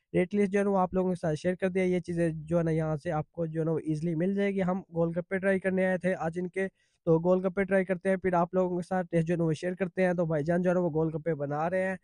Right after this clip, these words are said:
चटपटे गोलगप्पे खाते हैं। तो ये इन्होंने सारा आइटम जो है ना अपने फ्रिज के अंदर जो है ना वो रखा हुआ था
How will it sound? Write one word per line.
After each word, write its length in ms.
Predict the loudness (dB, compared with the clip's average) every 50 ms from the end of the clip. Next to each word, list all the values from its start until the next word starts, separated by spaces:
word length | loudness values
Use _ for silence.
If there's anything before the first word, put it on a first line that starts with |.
| _ _ _ _ _
चटपटे 320 | -8 -6 -2 -2 -2 0 2
गोलगप्पे 440 | 2 2 2 2 0 0 -2 -2 -2
खाते 320 | -2 -2 -2 0 0 0
हैं। 140 | 0 0 -2 -6 _ _ _
तो 100 | 0 0
ये 200 | 2 2 2 2
इन्होंने 260 | 2 2 0 0 0
सारा 280 | 0 0 0 2 2 4
आइटम 300 | 4 2 2 2 0 0
जो 80 | 2 2
है 60 | 2
ना 60 | 0
अपने 200 | 0 0 0 -2 -2
फ्रिज 240 | -2 -4 -6 -6 -4
के 100 | -4 -2
अंदर 180 | -2 -2 -2
जो 100 | 0 0
है 60 | 0
ना 60 | 0 0
वो 100 | 0 0
रखा 240 | -2 -2 -2 -2
हुआ 200 | 0 2 2 2
था 200 | 2 0 0 -2